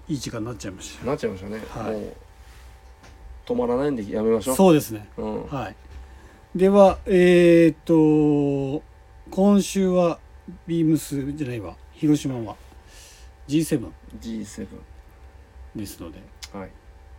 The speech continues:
Speaker 1: おとなしくしといてくださいということなんで。
Speaker 2: そうですね。
Speaker 1: はい。
Speaker 2: おとなしくね。
Speaker 1: はい。しときましょうか。
Speaker 2: おとなしくしときましょうか。
Speaker 1: はい。ただ、あの、ビームス広島は営業しておりますので、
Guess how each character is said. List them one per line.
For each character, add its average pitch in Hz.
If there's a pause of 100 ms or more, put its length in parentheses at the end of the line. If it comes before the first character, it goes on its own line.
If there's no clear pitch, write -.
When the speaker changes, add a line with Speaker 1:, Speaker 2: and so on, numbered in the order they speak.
(340)
Speaker 1:
お 139
と 143
な 139
し -
く -
し -
と 117
い 101
て -
く -
だ 92
さ -
い 78
と -
い -
う -
こ -
と 98
な 82
ん -
で。 78 (600)
Speaker 2:
そ -
う 90
で 90
す -
ね。 101
Speaker 1:
は 87
い。 82 (1400)
Speaker 2:
お -
と 104
な 92
し -
く -
ね。 104 (140)
Speaker 1:
は 87
い。 82 (880)
し -
と -
き -
ま 90
し -
ょ -
う -
か。 - (400)
Speaker 2:
お -
と -
な -
し -
く -
し -
と -
き -
ま -
し -
ょ -
う - (180)
か。 101
Speaker 1:
は 90
い。 - (600)
た 294
だ、 240
あ 170
の、 160
ビ 170
ー 208
ム 220
ス 226
広 226
島 202
は 196
営 180
業 175
し 165
て 170
お 165
り 156
ま 156
す 135
の 95
で、 85